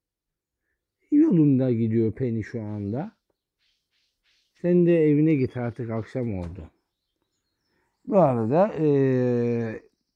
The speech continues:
salonda, Emily salonda çalışıyor zaten.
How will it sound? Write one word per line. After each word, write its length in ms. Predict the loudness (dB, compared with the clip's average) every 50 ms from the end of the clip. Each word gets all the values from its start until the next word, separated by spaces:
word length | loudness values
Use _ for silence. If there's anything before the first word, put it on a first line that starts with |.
| _ _ _ _ _ _ _ _ _ -20
salonda, 840 | -6 0 2 4 4 6 4 4 4 2 2 2 0 -2 -4 -8 -12 _ _ _ _ _ _ _ _ _ _ _ _ _ _ _
Emily 360 | 2 4 4 6 6 4 2
salonda 460 | 0 0 0 0 0 0 0 0 -2
çalışıyor 520 | -2 -4 -4 -4 -4 -6 -6 -8 -8 -6 -6
zaten. 520 | -6 -6 -6 -8 -8 -8 -8 -8 -8 -10